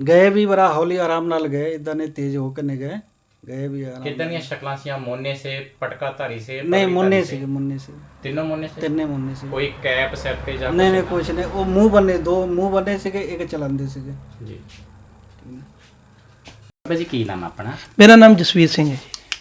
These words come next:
Speaker 2: ਇਹ ਕਿਹੜਾ ਨਗਰ ਹੈ ਜੀ?
Speaker 3: ਆਪਣਾ ਪਿੰਡ, ਅ, ਭੀਣੀ ਹੈ ਜੀ।
Speaker 2: ਅੱਜ ਇਹ ਜਿਹੜੀ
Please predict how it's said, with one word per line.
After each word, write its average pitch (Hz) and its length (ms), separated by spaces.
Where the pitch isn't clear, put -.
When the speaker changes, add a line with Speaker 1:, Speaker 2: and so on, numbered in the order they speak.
Speaker 2:
ਇਹ 117 100
ਕਿਹੜਾ 135 200
ਨਗਰ 110 300
ਹੈ 113 120
ਜੀ? 151 80
Speaker 3:
ਆਪਣਾ 190 200
ਪਿੰਡ, 180 260
ਅ, 190 280
ਭੀਣੀ 170 340
ਹੈ 143 60
ਜੀ। 123 140
Speaker 2:
ਅੱਜ 120 80
ਇਹ 117 120
ਜਿਹੜੀ 135 200